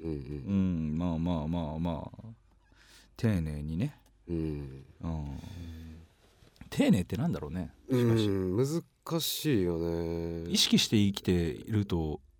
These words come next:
Speaker 2: 心が疲れないか？
Speaker 1: うん、俺もそう思うんだよね。
Speaker 2: まあでも、でも丁寧に生きていきたい時はいいんだけどさ。
Speaker 1: うんうん。
Speaker 2: なんかこう、なんか目標とかにするのってすごい、あの、覚悟がいることだなと思うわけよ。
Speaker 1: そうだね。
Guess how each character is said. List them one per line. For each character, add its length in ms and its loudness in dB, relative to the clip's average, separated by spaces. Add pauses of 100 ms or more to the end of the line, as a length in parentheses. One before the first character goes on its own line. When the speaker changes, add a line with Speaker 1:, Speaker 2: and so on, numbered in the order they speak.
Speaker 2:
心 320 2
が 80 2
疲 220 2
れ 80 4
な 120 -2
い 120 -14
か？ 180 -6 (260)
Speaker 1:
う 60 2
ん、 400 2
俺 140 0
も 120 2
そ 160 0
う 120 4
思 200 2
う 20 -2
ん 60 -6
だ 100 -16
よ 60 -10
ね。 80 2
Speaker 2:
ま 40 6
あ 40 6
で 80 6
も、 40 2
で 80 2
も 120 2
丁 240 6
寧 100 8
に 160 6
生 80 -8
き 20 -18
て 160 6
い 120 4
き 100 -14
た 140 4
い 100 4
時 300 2
は 180 10
い 80 6
い 60 4
ん 40 2
だ 120 -2
け 60 -6
ど 60 -12
さ。 140 -14 (460)
Speaker 1:
う 60 0
ん 280 0
う 80 -2
ん。 180 -4
Speaker 2:
な 80 -2
ん 20 -2
か 80 -4
こ 240 6
う、 40 6
な 120 6
ん 40 0
か 240 -2
目 300 2
標 300 8
と 100 2
か 100 4
に 100 0
す 120 -6
る 80 -6
の 80 -8
っ 40 -14
て 140 -14
す 200 -4
ご 160 0
い、 200 -8 (840)
あ 200 0
の、 100 -2
覚 260 2
悟 160 -4
が 120 -4
い 80 -4
る 100 -4
こ 120 -4
と 120 -2
だ 100 -10
な 140 -8
と 100 -8
思 240 -4
う 60 -8
わ 100 -12
け 100 -8
よ。 200 -14
Speaker 1:
そ 240 2
う 40 2
だ 120 0
ね。 240 -4